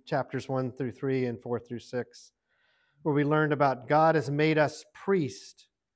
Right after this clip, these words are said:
to minister, to minister to each other,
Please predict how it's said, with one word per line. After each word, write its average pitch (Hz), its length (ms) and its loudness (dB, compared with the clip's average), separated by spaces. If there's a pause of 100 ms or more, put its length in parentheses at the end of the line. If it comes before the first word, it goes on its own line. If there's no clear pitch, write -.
(500)
to 143 100 -4
minister, 139 720 -6 (960)
to 143 80 -8
minister 156 400 -2
to 160 180 -2
each 156 240 0
other, 147 480 2